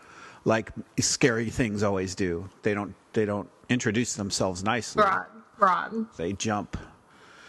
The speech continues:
Speaker 1: So, and that was it for the first, uh, setting, uh, the first act, I guess, and the commercial came up. But we
Speaker 2: Yeah,
Speaker 1: co-
Speaker 2: the commercial for San Andreas. What do you think? Good or bad? Thumbs up, thumbs down?
Speaker 1: I have no idea what San Andreas is.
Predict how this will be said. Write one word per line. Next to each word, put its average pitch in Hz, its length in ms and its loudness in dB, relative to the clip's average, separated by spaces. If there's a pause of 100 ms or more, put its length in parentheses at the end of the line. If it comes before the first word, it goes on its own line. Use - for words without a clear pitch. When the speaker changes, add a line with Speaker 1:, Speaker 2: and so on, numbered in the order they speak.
(280)
Speaker 1:
So, 117 300 2
and 113 120 0
that 131 100 2
was 135 120 0
it 151 120 -2
for - 100 -4
the 120 100 0
first, - 480 -2
uh, 113 280 2
setting, 113 880 -2
uh, 120 100 -2
the 107 80 -8
first - 580 -4 (300)
act, 107 400 0
I 107 60 0
guess, 98 260 -2
and 110 100 -2
the 104 80 -2
commercial 101 540 -4 (140)
came 107 260 -4
up. 95 160 -4 (1080)
But 269 100 2
we 269 40 6
Speaker 2:
Yeah, 320 60 6
Speaker 1:
co- 311 80 4
Speaker 2:
the 277 40 2
commercial 302 540 0
for 262 180 4
San 294 320 2
Andreas. 262 880 -2 (180)
What 285 120 4
do 302 60 2
you 302 100 0
think? 226 560 0 (720)
Good 254 300 4
or 254 80 2
bad? 190 360 0
Thumbs 226 240 2
up, 240 320 2
thumbs 214 280 0
down? 127 320 2
Speaker 1:
I 117 40 0
have 113 80 -2
no 127 160 2
idea 110 240 0
what 101 180 0
San 98 240 -2
Andreas 95 400 -2
is. 104 300 -8